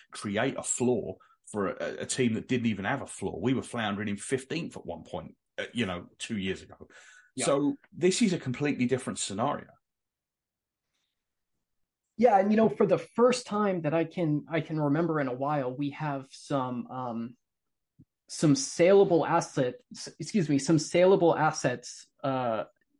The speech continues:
Speaker 2: you know, that won't be heartbreaking to lose that could actually bring in a lot of transfer fee. You know, we'll have guys like, uh, Sambi and, and Tavares coming back, who should, well, Sambi's a little more questionable, but Tavares should definitely turn a profit.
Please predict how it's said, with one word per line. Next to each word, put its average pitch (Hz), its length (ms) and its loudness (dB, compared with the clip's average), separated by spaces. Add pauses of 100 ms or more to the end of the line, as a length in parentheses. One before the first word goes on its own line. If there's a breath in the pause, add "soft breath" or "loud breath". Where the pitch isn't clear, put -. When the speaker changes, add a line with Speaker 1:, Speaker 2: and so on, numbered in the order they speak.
(640)
Speaker 2:
you 165 80 4
know, 143 180 6
that 143 320 2
won't 170 220 4
be 156 140 2
heartbreaking 160 720 2
to 131 60 0
lose 151 420 0
that 139 140 -4
could 147 100 -8
actually 151 260 -4
bring 156 260 2
in 160 160 2
a 127 160 -4
lot 135 400 -2
of 135 120 -8
transfer 147 460 -8
fee. 113 340 -8
You 135 100 2
know, 143 180 4 (340 loud breath)
we'll 160 120 6
have 156 200 4
guys 156 280 4
like, 135 240 0
uh, 131 140 2
Sambi 156 640 -2
and, 123 160 -8
and 139 200 -6
Tavares 151 500 0
coming 170 260 -2
back, 165 300 -4 (180)
who 156 200 0
should, 151 480 -2 (100)
well, 160 400 0
Sambi's 170 640 -2
a 143 60 -2
little 147 200 0
more 135 120 -2
questionable, 151 480 -4
but - 180 -8
Tavares 151 420 0
should 147 220 -10
definitely 135 360 -6
turn 143 220 -6
a 117 60 -6
profit. 143 480 -6